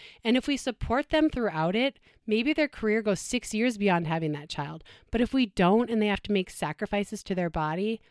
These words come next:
their career's only gonna go for a year or two more. And so it just makes sense to address it and to deal with it and embrace it. Because if you want long careers, this is a topic that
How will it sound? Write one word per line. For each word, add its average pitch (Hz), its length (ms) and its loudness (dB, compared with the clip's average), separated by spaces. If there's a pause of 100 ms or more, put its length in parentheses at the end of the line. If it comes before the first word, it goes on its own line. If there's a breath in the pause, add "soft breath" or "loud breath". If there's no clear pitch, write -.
(120 soft breath)
their 226 140 0
career's 220 320 2
only 208 140 4
gonna 190 180 4
go 170 180 0
for 180 160 -2
a 170 60 2
year 160 180 0
or 151 60 -2
two 143 200 -4
more. 147 360 -12 (340 soft breath)
And 214 160 2
so 247 160 2
it 233 160 -2
just 262 300 -4
makes 233 380 0
sense - 680 -4 (540 soft breath)
to 226 160 2
address 214 480 0
it 233 320 2 (300 soft breath)
and 190 140 -2
to 208 80 -4
deal 202 260 0
with 202 200 0
it 196 140 0
and 185 140 -2
embrace 170 380 -4
it. 143 180 -8
Because 202 460 -4 (140)
if 214 160 -6
you 220 160 -2
want 190 480 -2
long 185 260 0
careers, 180 720 -4 (280)
this 214 140 -4
is 226 100 -4
a 240 60 -2
topic - 440 -2
that 180 180 -2